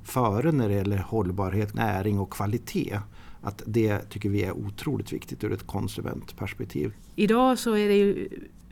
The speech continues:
Speaker 2: liksom efterfrågan av det som är kvalitet, det som är hållbart, de som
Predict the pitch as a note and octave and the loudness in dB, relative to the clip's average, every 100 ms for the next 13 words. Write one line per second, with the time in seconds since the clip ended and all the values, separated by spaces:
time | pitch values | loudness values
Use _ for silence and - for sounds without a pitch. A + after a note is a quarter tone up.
0 | - - - G#3 G3 A3 - A3 C4 C4 | -16 -14 -4 0 2 2 0 -4 0 0
1 | B3+ A#3+ G#3+ F#3+ F#3+ F#3 F#3 - F#3+ F#3 | 2 2 0 0 -2 -4 -8 -4 -2 0
2 | A3 A#3+ G3+ F3+ F3 F#3 E3+ F3 F#3 G3 | 0 0 0 2 2 2 2 2 0 0
3 | F#3 F3+ G3+ G3 F3+ F3+ F3 F3+ - - | 0 2 6 6 4 2 0 -2 -12 -16
4 | - - - - F#3 G#3 G3+ C#3 E3 G#3+ | -16 -16 -18 -6 2 6 6 2 -2 0
5 | G3+ F#3+ | 0 0